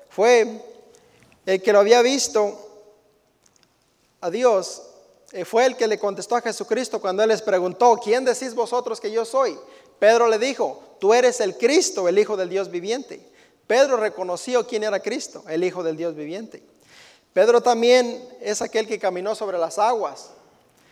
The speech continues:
Pedro también es aquel que junto a Juan, Jacobo y Santiago fueron llevados por el Señor al monte y él se transfiguró delante de ellos. Este Pedro que todo esto vio,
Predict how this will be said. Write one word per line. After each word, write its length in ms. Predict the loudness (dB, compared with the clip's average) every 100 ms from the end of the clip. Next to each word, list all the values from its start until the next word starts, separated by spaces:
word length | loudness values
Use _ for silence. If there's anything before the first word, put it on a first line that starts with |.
| _ _ 2
Pedro 300 | 4 6 4
también 500 | 2 2 2 2 -2 -14 -20 -20 _ _ _ -6
es 200 | -4 0
aquel 580 | -2 6 8 8 4 0
que 120 | -6
junto 280 | -6 -6 -6
a 60 |
Juan, 440 | 0 2 2 0 -4
Jacobo 420 | -6 -2 0 2
y 40 |
Santiago 580 | 0 -6 0 0 2 0
fueron 340 | -2 -2 -2 0
llevados 440 | 2 4 2 0
por 160 | -6 -8
el 80 | -6
Señor 300 | -6 -2 0
al 140 | 0
monte 480 | 0 0 0 -4 -4
y 180 | -2 -2
él 100 | -4
se 100 | -6
transfiguró 720 | -6 -6 -8 -4 2 2 2
delante 360 | 2 0 -2
de 140 | 0 0
ellos. 420 | -2 -8 -12 -20 _ _ _ _ _ _
Este 260 | -8 -2 -2
Pedro 400 | 2 2 4 0
que 120 | -4
todo 320 | -4 -2 -2
esto 280 | -4 -8 -6
vio, 420 | 0 2 0 -4